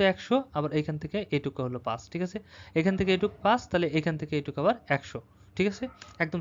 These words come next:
সেম আগের অঙ্কের মতোই। তাহলে ক্ষেত্রফল কেটে আলাদা করি এবং প্রতিটি ক্ষেত্রের ক্ষেত্রফল নির্ণয় করে যোগ করি, ফলে একশো পাঁচ বর্গ পাওয়া যাবে, একশো পাঁচের বর্গ পাওয়া যাবে, ঠিক আছে? কিভাবে? দেখো,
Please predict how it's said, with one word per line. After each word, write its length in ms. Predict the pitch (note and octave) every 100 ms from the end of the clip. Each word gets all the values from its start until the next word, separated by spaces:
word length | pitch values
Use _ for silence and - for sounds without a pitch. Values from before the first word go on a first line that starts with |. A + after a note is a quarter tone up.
| -
সেম 140 | D#3 B2+
আগের 160 | B2 A#2+
অঙ্কের 180 | A#2 A#2
মতোই। 220 | A#2 A2+ A2 - - - -
তাহলে 160 | F#3 G3 G3+
ক্ষেত্রফল 380 | G3+ G3 G#3 G#3
কেটে 200 | G3 G3+ F#3
আলাদা 220 | D#3+ E3+ F3
করি 140 | F#3 F#3+
এবং 80 | F3+
প্রতিটি 280 | D#3+ D#3 E3+ D#3+
ক্ষেত্রের 300 | D3+ D#3+ D#3+
ক্ষেত্রফল 400 | D3+ - D3 F#3 A3 - - - D3+
নির্ণয় 400 | D#3 D3+ D#3 D3+ D3+
করে 140 | F#3 A#3+ - -
যোগ 160 | D3+ D3+ - -
করি, 180 | E3+ A#3+ - - _ -
ফলে 220 | C#3 G3 B3 - - - -
একশো 240 | C#3 - D#3
পাঁচ 260 | C#3 C3 - - -
বর্গ 280 | C3+ C3 B2+ C3+ -
পাওয়া 180 | C3+
যাবে, 160 | A#2 A#2+
একশো 140 | A#2+ C3
পাঁচের 240 | B2 C#3+
বর্গ 200 | C#3+ A#2+
পাওয়া 200 | A#2 A2+
যাবে, 160 | G#2+ A#2
ঠিক 120 | B2+ E3
আছে? 120 | A3 - - -
কিভাবে? 300 | F#3 F#3 A#3
দেখো, 220 | E3 B2+